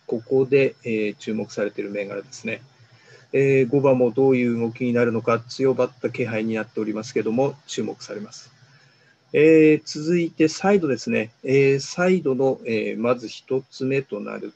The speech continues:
と、えーと、これはですね、はい、えー、インフラ関連第二弾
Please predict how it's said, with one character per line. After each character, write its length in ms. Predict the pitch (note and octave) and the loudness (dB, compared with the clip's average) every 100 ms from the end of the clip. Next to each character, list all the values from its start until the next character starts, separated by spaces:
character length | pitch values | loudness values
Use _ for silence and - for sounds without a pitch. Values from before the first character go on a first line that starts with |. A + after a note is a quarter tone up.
| - | -4
と、 260 | C3+ - - _ | -2 -2 -6 _
え 40 | |
ー 220 | G#2 G2+ G2+ | -14 -12 -14
と、 60 | _ - | _ -16
こ 60 | |
れ 60 | G#2+ | -12
は 100 | F#2 | -12
で 60 | - | -16
す 160 | - - | -20 -20
ね、 80 | - _ _ _ _ _ _ _ _ _ _ _ _ _ _ _ _ _ _ _ _ _ _ _ _ | -20 _ _ _ _ _ _ _ _ _ _ _ _ _ _ _ _ _ _ _ _ _ _ _ _
は 80 | - | -10
い、 100 | C3 - | -8 -2
え 640 | B2+ B2 A2+ A2 A2 A2 - | 0 0 0 -2 -4 -8 -8
ー、 60 | D3 | -6
イ 20 | |
ン 40 | |
フ 100 | D#3 | 0
ラ 120 | F3 F3 | 0 2
関 260 | D3 C3 | 0 -2
連 220 | A#2 G#2 | -2 -4
第 220 | G#2 B2+ B2+ | 0 0 2
二 120 | A#2 | -2
弾 200 | G#2+ | -4